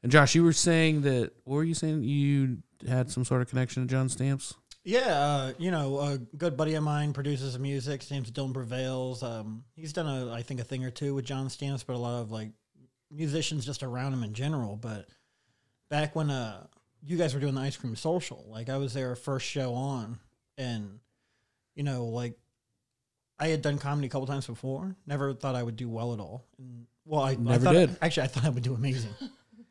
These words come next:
Speaker 2: I was like, "I'm gonna be fucking legendary."
Speaker 1: Yeah.
Speaker 2: And I had that, like, handful of shows that was just a fucking nightmare. I was like, "Oh, I'm not writing right." So then I started to, like,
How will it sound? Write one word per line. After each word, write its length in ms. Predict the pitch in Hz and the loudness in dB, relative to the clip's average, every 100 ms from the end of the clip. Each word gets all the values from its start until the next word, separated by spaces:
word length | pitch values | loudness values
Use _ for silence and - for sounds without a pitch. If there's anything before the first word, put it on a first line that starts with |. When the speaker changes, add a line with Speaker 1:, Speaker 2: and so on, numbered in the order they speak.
| _ - 247 | _ -20 -6
Speaker 2:
I 40 | 240 | -2
was 80 | |
like, 100 | 123 131 | 0 0
"I'm 40 | |
gonna 80 | 139 | 0
be 100 | 131 | -2
fucking 300 | 120 131 117 | -4 -4 -4
legendary." 540 | 123 123 117 107 110 127 - | -4 -4 -6 -6 -10 -14 -6
Speaker 1:
Yeah. 180 | 107 92 _ - | -4 -4 _ -6
Speaker 2:
And 400 | 135 127 120 123 | -4 -2 -4 -6
I 80 | 139 | -4
had 220 | 131 131 | -2 -2
that, 260 | 123 123 113 _ _ _ _ _ _ 131 | -2 -4 -6 _ _ _ _ _ _ -16
like, 200 | 123 117 | -10 -10
handful 440 | - 127 135 135 139 | -6 -2 -2 -2 -2
of 60 | 135 | -2
shows 480 | 160 160 156 135 | 0 2 2 0
that 80 | 123 | -2
was 120 | 120 | -4
just 200 | 117 117 | -6 -8
a 60 | 107 | -8
fucking 300 | 135 131 131 | -6 -4 -2
nightmare. 520 | 139 143 120 117 120 - _ _ _ - | -2 -4 -4 -4 -6 -10 _ _ _ -12
I 40 | 143 | -8
was 60 | |
like, 100 | 143 | -4
"Oh, 60 | 180 | -2
I'm 80 | 180 | 0
not 160 | 160 | 0
writing 340 | 143 147 143 143 | 0 0 0 0
right." 380 | 139 135 123 - _ _ _ _ _ _ _ | 0 -2 -4 -10 _ _ _ _ _ _ _
So 360 | - 156 143 135 | -4 0 0 0
then 340 | 135 160 156 | -2 -2 -2
I 140 | 143 131 | -4 -4
started 600 | - - 175 190 170 127 | -6 -2 2 2 0 -2
to, 80 | 147 | -4
like, 280 | 127 123 | -2 -2